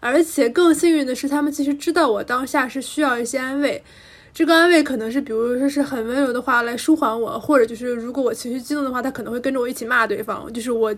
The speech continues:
就是随便举例哈。然后但是我发现我自己的自愈能力也很强，就是在我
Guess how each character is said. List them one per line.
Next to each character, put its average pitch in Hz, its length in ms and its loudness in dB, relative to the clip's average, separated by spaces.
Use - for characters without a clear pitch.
就 240 100 -8
是 226 120 -8
随 226 160 -8
便 254 120 -4
举 226 180 -10
例 220 180 -10
哈。 214 180 -14
然 240 160 -2
后 277 240 0
但 311 180 2
是 277 500 -2
我 226 180 0
发 269 180 -2
现 294 160 0
我 220 140 -2
自 233 100 -10
己 240 80 -6
的 220 220 -6
自 277 180 -4
愈 262 60 -2
能 233 200 -8
力 240 60 -4
也 240 100 -6
很 240 200 -8
强， 220 440 -8
就 254 140 -10
是 254 160 -8
在 254 200 -4
我 214 360 -4